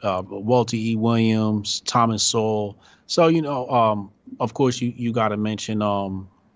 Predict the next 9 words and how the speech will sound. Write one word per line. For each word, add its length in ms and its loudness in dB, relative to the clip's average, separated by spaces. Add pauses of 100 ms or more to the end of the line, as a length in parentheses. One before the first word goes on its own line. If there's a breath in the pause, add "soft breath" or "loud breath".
(200)
the 120 -4
father 500 4
of 120 -6
the 100 -8
Austrian, 760 -6 (100)
um, 520 -8 (1400)
what's 160 -4
his 140 -4
name? 420 -4